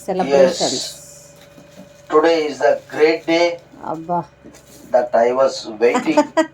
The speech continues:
Speaker 1: <laughs> రెండు బైబిల్స్.
Speaker 2: పవిత్ర బైబిల్, Bible Society of India.
Speaker 1: యా, యా,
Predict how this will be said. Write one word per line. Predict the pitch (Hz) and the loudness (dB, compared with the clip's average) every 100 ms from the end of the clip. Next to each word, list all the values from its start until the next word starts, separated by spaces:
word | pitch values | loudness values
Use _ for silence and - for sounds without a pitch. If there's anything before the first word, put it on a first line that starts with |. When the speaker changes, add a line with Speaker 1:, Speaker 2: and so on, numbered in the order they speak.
| _ _ _ _ _ _ | _ _ _ _ _ _
Speaker 1:
<laughs> | _ _ _ _ _ - - _ - 196 | _ _ _ _ _ -20 -20 _ -4 2
రెండు | 214 208 220 | 2 2 0
బైబిల్స్. | 202 190 185 160 151 - - - - - - - _ _ _ _ | 2 2 0 -4 -6 -14 -18 -18 -18 -20 -20 -20 _ _ _ _
Speaker 2:
పవిత్ర | - - 226 - 208 175 | 0 2 0 0 2 4
బైబిల్, | 165 160 156 - - _ - | 4 2 0 -2 -14 _ 0
Bible | 151 160 202 - | 2 2 -2 -4
Society | 175 - 165 160 | -4 -2 -4 2
of | 160 151 - | 2 2 -4
India. | 131 131 131 113 - - - 170 | -14 -4 0 2 0 -8 -10 -6
Speaker 1:
యా, | 165 165 160 160 | -4 -4 -6 -8
యా, | 160 | -8